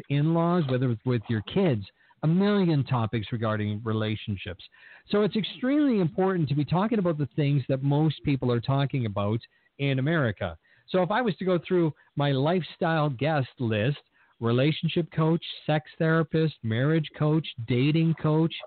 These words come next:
how to talk to women coach, psychologist, you know, parenting experts, image consultants, registered dietitians. Oh boy,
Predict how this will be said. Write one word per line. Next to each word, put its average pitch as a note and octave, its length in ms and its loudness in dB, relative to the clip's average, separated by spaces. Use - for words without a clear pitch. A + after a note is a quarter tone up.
how A#2+ 220 -2
to C#3+ 100 2
talk C#3+ 300 -2
to C#3+ 80 0
women E3+ 380 2
coach, E3+ 340 2
psychologist, F3+ 920 0
you E3+ 120 0
know, B2 120 -4
parenting F3 400 -2
experts, E3+ 600 -2
image F3 320 2
consultants, F3+ 720 -2
registered E3 520 -2
dietitians. D#3+ 760 0
Oh D#3 100 2
boy, B2 300 0